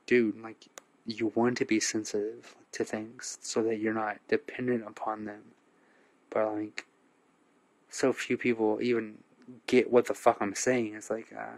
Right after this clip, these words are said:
just, it's not even, I don't even make it a point really anymore because it's just like, you obviously are so,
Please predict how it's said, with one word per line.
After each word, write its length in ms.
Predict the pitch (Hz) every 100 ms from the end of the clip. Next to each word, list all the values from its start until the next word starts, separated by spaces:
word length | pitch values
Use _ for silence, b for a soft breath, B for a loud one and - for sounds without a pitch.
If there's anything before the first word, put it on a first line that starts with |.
| 120
just, 260 | 117 - - _ _ _ _ _ _ _ _ _ _ _ _ _ _ _ _
it's 160 | -
not 100 | 117
even, 320 | 107 107 107 113 117 _ _ _ _ _ _ _ _ _ _ _ _ _ _ _ _ _ _ _ _ _ _ _ _ _ _ _ _ _ _ _ _ _
I 80 | 110
don't 160 | 113 113
even 200 | 107 107
make 160 | 110
it 80 | 107
a 60 | 92
point 400 | - - 117 98
really 280 | 107 104 101
anymore 400 | 104 104 101 104 110 110
because 260 | - 110
it's 240 | 104 101 -
just 200 | - -
like, 340 | 107 104 - - _ _ _ _ _ _ _ _ _ _ _ _ _ _ _ _ _
you 160 | 123 120
obviously 600 | 113 113 113 - 113 107
are 140 | 107
so, 380 | - 110 104